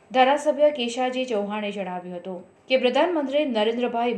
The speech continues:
મોદીએ યોગને વૈશ્વિક ઓળખ અપાવી છે. યોગ એ આપણી સંસ્કૃતિ છે અને એનું જતન આપણી ફરજ છે. યોગ એ આપણી સંસ્કૃતિ છે અને તેનું જતન એ આપણી ફરજ છે. તેમ જણાવી તમામ રોગના નિરાકરણ માટે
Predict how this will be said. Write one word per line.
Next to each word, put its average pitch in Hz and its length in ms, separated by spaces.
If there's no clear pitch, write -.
મોદીએ 202 340
યોગને 247 420
વૈશ્વિક 196 440
ઓળખ 175 360
અપાવી 170 340
છે. 165 200
યોગ 262 300
એ 262 120
આપણી 240 300
સંસ્કૃતિ 196 540
છે 254 180
અને 247 180
એનું 220 240
જતન 202 280
આપણી 196 360
ફરજ 175 380
છે. - 180
યોગ 262 260
એ 277 140
આપણી 240 360
સંસ્કૃતિ 202 500
છે 277 200
અને 220 160
તેનું 202 320
જતન 208 360
એ 233 120
આપણી 214 420
ફરજ 175 320
છે. - 160
તેમ 277 220
જણાવી 254 500
તમામ 233 380
રોગના 202 260
નિરાકરણ 180 640
માટે 220 320